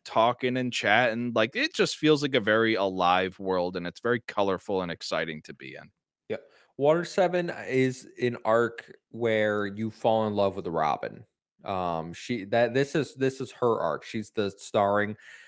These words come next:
Speaker 2: uh, role, essentially, because she gets kidnapped by the C-, C P nine, which is the,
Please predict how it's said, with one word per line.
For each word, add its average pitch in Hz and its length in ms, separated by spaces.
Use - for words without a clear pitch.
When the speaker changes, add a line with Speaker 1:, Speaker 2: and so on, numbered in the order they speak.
Speaker 2:
uh, 92 340
role, 98 680
essentially, 92 460
because 92 200
she 127 140
gets 123 200
kidnapped 104 500
by 92 300
the 87 220
C-, - 280
C 110 240
P 95 280
nine, 87 680
which 95 240
is 90 120
the, 87 440